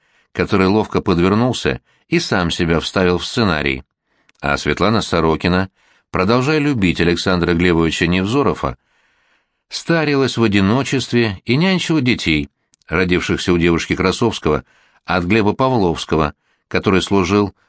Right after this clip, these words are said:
у Александра Глебовича Невзорова камердинером. Александр Глебович Невзоров – все время ходил на набережную Невы и замерял воду. Когда он убеждался, что уровень воды в ней падает,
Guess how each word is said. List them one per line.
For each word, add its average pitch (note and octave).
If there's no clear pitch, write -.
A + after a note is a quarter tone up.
у F#2+
Александра F#2+
Глебовича F2
Невзорова B2+
камердинером. D2+
Александр E2
Глебович D#2+
Невзоров – E2
все -
время C3+
ходил A#2
на A2
набережную G2+
Невы B2+
и C3+
замерял C3+
воду. C#2+
Когда D2
он E2+
убеждался, F#2
что F2
уровень F2
воды E2+
в D#2+
ней E2
падает, E2+